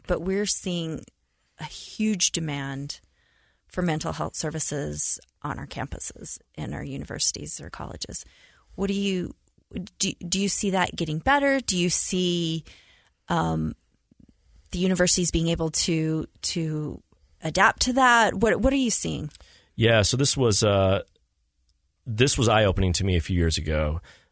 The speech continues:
Speaker 2: Um, when I was at U S U, there was a student body president, um, and student leaders that drafted a student resolution declaring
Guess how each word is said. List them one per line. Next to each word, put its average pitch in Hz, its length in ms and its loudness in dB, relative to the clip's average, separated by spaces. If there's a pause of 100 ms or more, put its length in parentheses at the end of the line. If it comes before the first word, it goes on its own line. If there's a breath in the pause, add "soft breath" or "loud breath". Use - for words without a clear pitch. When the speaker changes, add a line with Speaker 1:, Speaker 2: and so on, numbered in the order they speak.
Speaker 2:
Um, 92 460 0
when 110 320 -2
I 107 100 4
was 107 120 2
at 107 80 0
U 98 120 2
S - 180 2
U, 87 160 0
there 85 100 2
was 82 120 0
a 82 40 -2
student 101 240 0
body 87 180 2
president, 82 720 -2 (100)
um, 78 400 -2 (200)
and 85 380 0 (300)
student 104 360 0
leaders 82 500 -2 (440 soft breath)
that 87 320 2 (140)
drafted 95 440 2
a 80 40 0
student 110 340 0
resolution 85 560 0
declaring 80 560 -2